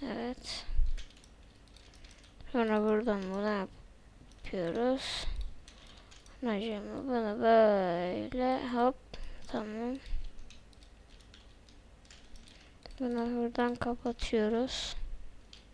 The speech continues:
Buna geliyoruz. Bunu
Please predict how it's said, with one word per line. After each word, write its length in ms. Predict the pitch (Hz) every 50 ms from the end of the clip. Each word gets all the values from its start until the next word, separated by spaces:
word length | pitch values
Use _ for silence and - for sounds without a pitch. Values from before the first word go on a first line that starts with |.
| - - - - - - - - - - - - - - - - - - - - - - - - - - -
Buna 300 | 277 233 226 233 226 220
geliyoruz. 1080 | 208 214 208 202 208 208 208 208 208 202 196 196 202 208 233 247 262 - - - - -
Bunu 520 | 262 240 233 226 220 214 220 226 247 262